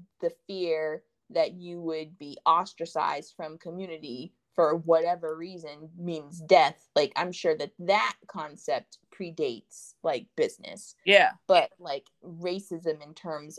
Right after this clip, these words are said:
Speaker 1: of, like, how we know of it as today, you know, I don't,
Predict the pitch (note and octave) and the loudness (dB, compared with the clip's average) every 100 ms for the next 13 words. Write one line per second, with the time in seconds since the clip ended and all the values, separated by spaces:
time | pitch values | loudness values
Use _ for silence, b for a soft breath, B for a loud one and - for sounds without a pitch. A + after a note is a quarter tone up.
0 | - C#3+ F#3 _ D3+ C3+ - - D3 E3+ | 0 0 -2 _ -2 -2 -2 -6 -4 -4
1 | A#3 G#3 D#3+ D#3 D#3 D#3 C#3+ D#3 - - | -2 -2 -2 -4 -4 -6 -6 -6 -8 -16
2 | - F#3 E3 - - - _ _ _ G#2+ | -12 2 2 2 -6 -20 _ _ _ -10
3 | C#2+ A#1 C#3 A2 E2+ | -8 -4 -4 -6 -10